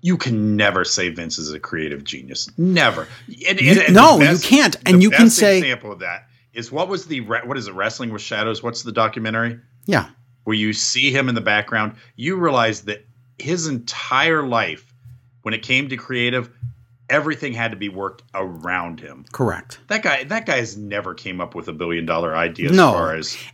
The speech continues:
Speaker 2: And
Speaker 1: creative.
Speaker 2: I remember some of his ideas, and they are the worst things I've ever heard.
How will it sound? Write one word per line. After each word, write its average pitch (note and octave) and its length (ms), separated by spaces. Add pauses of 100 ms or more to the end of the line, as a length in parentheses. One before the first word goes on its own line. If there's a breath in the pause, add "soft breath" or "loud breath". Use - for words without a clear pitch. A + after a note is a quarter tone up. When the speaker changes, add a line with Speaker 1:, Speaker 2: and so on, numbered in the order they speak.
(160)
Speaker 2:
And E3+ 160
Speaker 1:
creative. D2 340 (320)
Speaker 2:
I E3+ 140
remember G3 400
some F3+ 260
of F#3+ 60
his F#3+ 180
ideas, E3+ 440
and D3 160
they D3 100
are D3 80
the C#3 80
worst C3 260
things B2+ 220
I've A#2 160
ever G#2 260
heard. B2+ 400